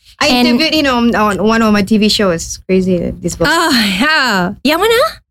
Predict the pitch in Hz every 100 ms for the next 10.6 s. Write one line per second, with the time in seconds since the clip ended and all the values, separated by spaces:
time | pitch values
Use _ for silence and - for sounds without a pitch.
0 | _ _ _ _ - 349 214 285 247 220
1 | 247 262 254 240 254 240 175 143 160 277
2 | 349 320 285 254 220 226 233 226 202 180
3 | 269 277 277 254 277 285 226 247 262 277
4 | - 226 226 220 - 285 285 294 269 247
5 | 233 233 233 214 220 208 208 208 208 -
6 | 240 220 202 - 196 196 185 180 180 170
7 | 165 139 - - - - _ - - -
8 | - - - 247 254 240 240 240 240 233
9 | 233 233 233 233 - 240 240 240 233 -
10 | 240 233 269 359 480